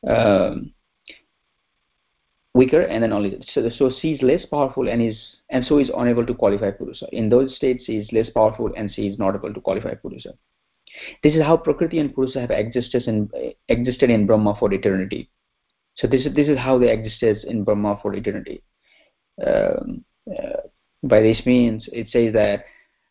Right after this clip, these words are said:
uh, in unqualified stage, so this is how they exist in Brahma for eternity. They exist forever, even if they are not qualified, even the, even the Purusa is not qualified by Prakriti.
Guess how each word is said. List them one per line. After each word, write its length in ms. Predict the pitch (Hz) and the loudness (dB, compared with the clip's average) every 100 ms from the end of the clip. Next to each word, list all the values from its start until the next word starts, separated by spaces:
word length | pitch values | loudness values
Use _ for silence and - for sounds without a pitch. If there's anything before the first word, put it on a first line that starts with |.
| - | -14
uh, 300 | - 53 - - _ _ _ _ | -8 -6 -8 -10 _ _ _ _
in 140 | 123 104 | -2 0
unqualified 800 | 139 147 147 131 127 120 113 117 | 2 2 4 4 4 0 0 -2
stage, 340 | - 104 101 - _ _ | -2 -2 -2 -8 _ _
so 140 | - 120 | -6 -4
this 160 | 131 | -4
is 100 | 127 | -4
how 220 | 120 113 110 | -2 0 2
they 160 | 101 | 2
exist 360 | 95 - 95 - | 0 -4 -8 -8
in 160 | 110 | -8
Brahma 300 | 95 95 - - | -4 -6 -6 -8
for 100 | - | -8
eternity. 480 | - - - - - | -6 -6 -6 -12 -6
They 320 | 110 101 - - | -2 -2 -4 -2
exist 340 | 113 110 101 - | -2 -2 -6 -4
forever, 400 | 98 67 - - | -4 -2 -6 -8
even 260 | - 107 98 | -2 0 2
if 120 | 98 | 0
they 120 | - | 0
are 80 | - | 0
not 220 | - - | -2 -2
qualified, 420 | - - - - - 113 | 0 0 0 -8 -4 2
even 180 | 117 | 4
the, 120 | 107 85 | 4 4
even 200 | 113 107 | 4 4
the 80 | |
Purusa 420 | 101 110 104 104 104 | 2 2 2 0 0
is 100 | 107 | -4
not 160 | 110 | -4
qualified 400 | - 98 - - | 0 0 0 -2
by 60 | - | -2
Prakriti. 500 | - 104 110 - | -4 -4 -4 -8